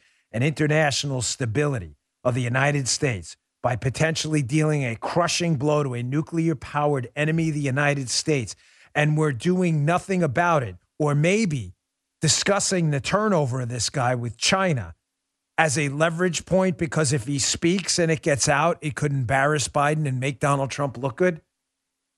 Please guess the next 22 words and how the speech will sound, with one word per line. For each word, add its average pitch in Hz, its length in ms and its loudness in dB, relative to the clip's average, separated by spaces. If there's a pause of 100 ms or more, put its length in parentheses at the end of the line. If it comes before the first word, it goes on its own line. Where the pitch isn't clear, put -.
(1000)
It's - 80 -20
a - 80 -20
bad 143 240 0
week 151 200 0
for 110 140 -10
libs, 113 340 -2
folks. - 560 -10 (520)
Critical 120 360 -2
race 117 280 0
theory 120 500 -2 (160)
going 117 300 0
down 120 340 -2
in 104 80 -4
flames. 117 720 -4 (200)
There's 113 180 -4
a 127 60 -2
rebellion 127 640 0
everywhere 131 600 0
all 120 160 -4
over 123 180 -4
the 110 120 -10
country. 127 520 -2